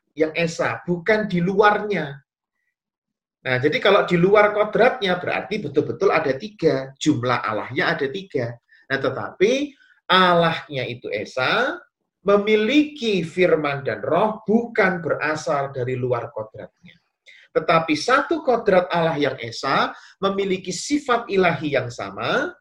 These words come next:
sebab keluarnya, maksudnya keluarnya firman dan roh, itu dari Allah sendiri. Kenapa kok dari Allah sendiri? Karena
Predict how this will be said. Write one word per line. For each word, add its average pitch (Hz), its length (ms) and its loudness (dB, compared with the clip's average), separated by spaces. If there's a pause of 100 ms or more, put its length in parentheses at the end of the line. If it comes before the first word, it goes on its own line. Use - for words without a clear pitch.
(260)
sebab 165 600 2
keluarnya, 208 1040 2 (480)
maksudnya 139 440 -6
keluarnya 135 440 4
firman 208 440 4
dan 127 200 -6
roh, 139 440 0 (200)
itu 147 280 -2
dari 120 280 -4
Allah 107 280 -8
sendiri. 104 680 -6 (280)
Kenapa 175 540 2
kok 180 160 0
dari 127 240 -2
Allah 120 240 -2
sendiri? 117 500 -8
Karena 202 680 2